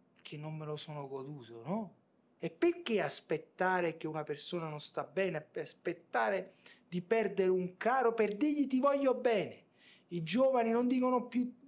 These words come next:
"Ti voglio bene", ma forse perché i genitori, ho sentito quella cretinata che sono tantissimi anni,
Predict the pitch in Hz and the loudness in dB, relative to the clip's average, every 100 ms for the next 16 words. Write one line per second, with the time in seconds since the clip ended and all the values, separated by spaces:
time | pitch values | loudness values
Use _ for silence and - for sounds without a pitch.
0 | _ - 214 226 226 226 180 190 208 208 | _ -4 2 2 4 2 2 2 2 -2
1 | 208 _ _ _ 202 202 254 254 240 214 | -6 _ _ _ 0 2 2 2 2 2
2 | 214 214 180 202 202 202 240 226 175 185 | 2 -2 2 2 2 2 2 4 2 2
3 | 208 - 196 214 196 190 185 175 180 165 | 0 0 0 0 2 2 2 0 -2 -2
4 | 165 175 156 151 - 156 147 156 147 170 | -2 -2 -2 -4 -8 -8 -6 -6 -4 -6
5 | 160 - 147 156 160 | -6 -8 -2 0 0